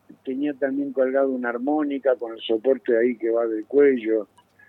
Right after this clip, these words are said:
y, y "¿venís del estudio?". Me dice, "Vengo de casa". Digo, "¿Y después te vas al estudio?". Me dice,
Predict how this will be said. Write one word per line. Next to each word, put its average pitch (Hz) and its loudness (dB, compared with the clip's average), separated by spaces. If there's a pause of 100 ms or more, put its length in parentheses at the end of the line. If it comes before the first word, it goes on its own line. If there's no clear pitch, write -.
(580)
y, 101 4
y - -10
"¿venís 143 6
del 147 10
estudio?". 202 8 (440)
Me 147 -4
dice, 151 2
"Vengo 202 6
de 170 10
casa". 143 4 (960)
Digo, 107 -4
"¿Y 104 -4
después 113 -2
te - 0
vas 123 4
al 120 2
estudio?". 202 0
Me 170 -4
dice, 170 2